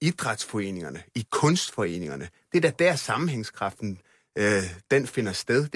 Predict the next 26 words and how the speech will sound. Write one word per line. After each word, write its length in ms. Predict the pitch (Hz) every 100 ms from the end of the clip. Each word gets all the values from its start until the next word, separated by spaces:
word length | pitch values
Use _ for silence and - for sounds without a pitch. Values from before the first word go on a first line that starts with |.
| 139
er 40 |
da 120 | 135
den 100 | 175
del 160 | 165 156
af 80 | 139
kulturen, 400 | 123 - 175 127
der 60 |
binder 220 | 113 113 101
folk 260 | 160 -
sammen, 300 | - 156 165
hvor 80 | 110
direktøren 640 | - 107 - 170 147 107
mødes 300 | 120 151 165
med 80 | 110
dagpengemodtageren. 840 | 98 127 175 117 104 98 - 95 98
Det 100 | 139
gør 100 | 160
de 80 |
sgu 160 | 170 -
da 60 | 165
ikke 120 | 165
inde 120 | 165
i 20 |
det 180 | 143 107
kongelige 360 | - 131 165 110
teater. 460 | - - - -